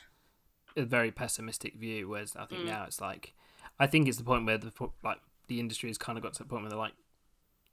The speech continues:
Speaker 1: "We're gonna carry on. We're gonna get there. We're gonna do, you know, we're gonna come out of this." It's
Speaker 2: Yeah.
Speaker 1: that sort of mentality.
Speaker 2: For
Speaker 1: And
Speaker 2: sure.
Speaker 1: I think that's definitely a mentality that I think performers have in general, and anyone in that industry have that sort
Speaker 2: Yeah,
Speaker 1: of thing.
Speaker 2: it's because
Speaker 1: Like we say,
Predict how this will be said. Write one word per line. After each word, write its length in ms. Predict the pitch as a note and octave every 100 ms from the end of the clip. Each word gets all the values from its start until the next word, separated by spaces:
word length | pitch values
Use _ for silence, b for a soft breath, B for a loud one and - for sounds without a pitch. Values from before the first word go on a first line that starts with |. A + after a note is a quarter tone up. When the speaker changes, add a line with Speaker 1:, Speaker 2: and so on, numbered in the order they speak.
| -
Speaker 1:
"We're 140 | C#3
gonna 180 | E3 D#3
carry 280 | B2+ A2 G2+
on. 200 | G2 G#2
We're 120 | B2
gonna 240 | C3+ C3
get 200 | G#2+ F#2+
there. 340 | G2+ G#2 A2+ A2 -
We're 100 | B2
gonna 220 | A2+ A2 - _ C#3
do, 280 | B2+ A2 - -
you 100 | A#2+
know, 140 | F#2+
we're 80 | A#2+
gonna 140 | A2+
come 160 | G#2+ A#2
out 140 | A2
of 60 | G2+
this." 280 | - - -
It's 100 | B2
Speaker 2:
Yeah. 120 | G3
Speaker 1:
that 100 | E3
sort 120 | C3+ A2+
of 60 |
mentality. 680 | A2+ A2 A2+ A2 - G#2+ G#2 -
Speaker 2:
For 80 | -
Speaker 1:
And 60 | F#3+
Speaker 2:
sure. 180 | G3+
Speaker 1:
I 80 | D#3+
think 140 | E3 D3
that's 360 | C#3+ - - - _ _ _ -
definitely 420 | D3 C#3+ C3+ B2+
a 40 |
mentality 540 | A#2+ A#2+ C3+ A#2+ - A#2
that 200 | A#2 - - _
I 60 | A2
think 240 | B2 A2+
performers 520 | - - A#2+ A2+ G#2
have 340 | - A#2 G#2+ -
in 160 | A#2 A2
general, 460 | A#2+ B2+ D3 E3+ -
and 160 | A#2
anyone 320 | A2 A#2+ A#2 A#2+
in 140 | B2
that 160 | B2 C3+
industry 400 | B2+ B2+ - C3
have 240 | C3 C3
that 180 | C#3 D3
sort 60 | C4+
Speaker 2:
Yeah, 100 | A3+
Speaker 1:
of 60 |
thing. 80 | -
Speaker 2:
it's 80 | E3+
because 320 | B3 B3+ B3+
Speaker 1:
Like 100 | D3
we 80 | C#3+
say, 320 | - C#3 A2